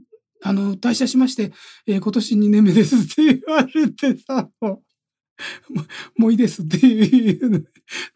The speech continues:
ただ、讃岐うどん食って帰ってきたっていうのは、わざわざ四国まで行ってさ。だからダメだね。やっぱりそういう打ち合わせは大事だなっていうのはね、思いましたよ。もうね、尺が足りないからって飛び込みで入ってね、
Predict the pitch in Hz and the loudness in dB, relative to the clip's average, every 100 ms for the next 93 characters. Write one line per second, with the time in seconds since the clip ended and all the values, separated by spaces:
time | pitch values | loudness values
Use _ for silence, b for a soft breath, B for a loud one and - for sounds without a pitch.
0 | 165 156 - 190 160 B B - 208 233 | -4 -2 -2 -2 -4 B B -2 2 2
1 | 202 247 220 185 180 156 b b b - | 2 2 2 0 -2 -6 b b b -4
2 | - 190 196 202 208 - - - 233 - | -2 -2 0 0 0 -2 -4 -4 -4 -2
3 | 254 247 220 247 B B B 233 233 233 | -2 2 2 0 B B B 0 2 2
4 | 208 180 - 285 - 254 233 208 190 220 | 0 -2 -2 -2 0 0 0 -2 0 0
5 | 233 185 - 220 214 202 214 _ _ _ | 0 -2 -2 -2 0 -2 -4 _ _ _
6 | _ _ B B B B B - 165 156 | _ _ B B B B B -8 -4 -4
7 | 175 180 202 240 233 233 202 190 208 196 | -2 -2 0 0 -2 -4 -6 -4 -4 -2
8 | 190 185 160 214 208 220 190 202 214 240 | -2 -2 -2 -2 0 0 0 0 2 2
9 | 214 226 214 202 190 190 185 B B - | 0 0 0 -2 0 -2 -4 B B -2
10 | 190 254 254 233 185 - B B B B | 2 2 2 0 0 -4 B B B B
11 | - 240 202 202 190 180 196 196 156 196 | -2 2 2 2 0 0 0 -2 -2 -2
12 | 220 214 196 202 220 196 170 156 165 202 | -2 -2 0 0 0 -2 -6 -6 -4 -2
13 | 202 220 220 170 156 151 - 202 202 190 | 0 0 2 2 2 2 0 0 2 0